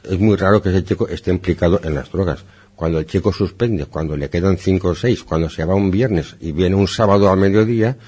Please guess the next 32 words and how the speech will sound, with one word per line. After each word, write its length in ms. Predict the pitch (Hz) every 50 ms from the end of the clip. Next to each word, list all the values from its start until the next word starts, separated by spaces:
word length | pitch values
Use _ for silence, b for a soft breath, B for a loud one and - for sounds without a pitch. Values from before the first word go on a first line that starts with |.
| B B B B B
sus 220 | - - 95 80
padres 300 | - - 87 92 107 107
tienen 240 | - - 127 113 104
una 180 | 90 87 85 85
responsabilidad 640 | 82 92 - - 95 90 - 101 90 87 107 107
que 100 | - -
no 100 | 80 87
le 40 | 95
están 180 | 92 - 90 -
cumpliendo 460 | - 73 69 - 98 101 90 69 - - - _
y 100 | 95 87
esconden 380 | 76 - - 90 90 92 92 95
un 80 | 92
poco 280 | 92 101 104 92 92 80
la 280 | 78 78 73 73 71
cabeza 440 | - 71 78 101 98 - - 90 - -
y 100 | 80 76
luego 240 | 71 78 87 90 87
quizás 320 | - 85 78 - 87 82
ya 100 | 80 80
sea 200 | 76 - 78 76
muy 180 | 76 73 71 69
tarde. 360 | - 71 67 64 60 62 - _ B B B B B B
Los 200 | - 85 85 -
síntomas 360 | 117 117 113 139 127 123 107
son 180 | - - 127 113
comportamiento 760 | - 92 80 - 90 - - 80 82 80 78 76 - 67 64 - _
y 120 | - 80 78
ahí, 200 | 76 87 110 -
en 140 | - 87 78
cierta 260 | - 92 87 - 101
manera, 480 | 101 98 98 95 92 95 104 117 117